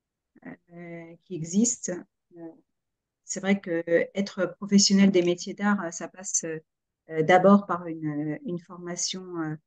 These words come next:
complète, même si, euh, on, on verra après les chiffres, euh, certains, euh,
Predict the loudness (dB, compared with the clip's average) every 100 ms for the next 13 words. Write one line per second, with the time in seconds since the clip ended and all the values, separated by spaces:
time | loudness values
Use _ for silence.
0 | _ _ _ 2 6 6 6 2 -2 0
1 | 2 0 0 -2 0 0 0 -6 -10 -8
2 | -8 -6 -4 -2 0 0 0 -4 -2 0
3 | 0 -2 -4 _ _ _ _ _ _ -18
4 | -14 -12 -8 -2 0 2 2 0 -6 -10
5 | -8 -2 -2 -2 -4